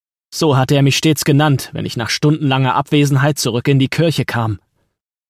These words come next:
Seine Meinung über mich war mir im Grunde egal. Ich rannte nicht, weil ich Angst hatte. Ich rannte, weil mein Körper es brauchte, weil es mir half, den Jäger zu beschäftigen.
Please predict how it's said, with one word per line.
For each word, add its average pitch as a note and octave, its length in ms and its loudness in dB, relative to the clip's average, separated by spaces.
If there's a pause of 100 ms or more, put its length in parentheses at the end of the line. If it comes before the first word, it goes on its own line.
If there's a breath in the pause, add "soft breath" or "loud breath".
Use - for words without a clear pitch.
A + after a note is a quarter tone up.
(280)
Seine E3+ 280 2
Meinung G3 360 2
über E3 140 4
mich E3+ 220 0
war E3 80 2
mir D3 140 2
im C3 100 0
Grunde D3+ 320 2
egal. B2 420 0 (880)
Ich G#2 220 -6
rannte D3 300 2
nicht, D#3 200 2
weil A#2 120 -2
ich - 160 -8
Angst E3 320 0
hatte. A#2 220 -8 (720)
Ich C#3+ 220 -2
rannte, G3+ 300 0
weil D#3 100 4
mein C#3+ 180 2
Körper F#3 340 0
es C#3 140 -2
brauchte, D3+ 500 0 (500 soft breath)
weil D#2+ 140 -8
es - 140 -6
mir A#2+ 180 -2
half, D#3 240 0
den B2 180 0
Jäger D3 380 2
zu - 120 -4
beschäftigen. A2+ 640 -2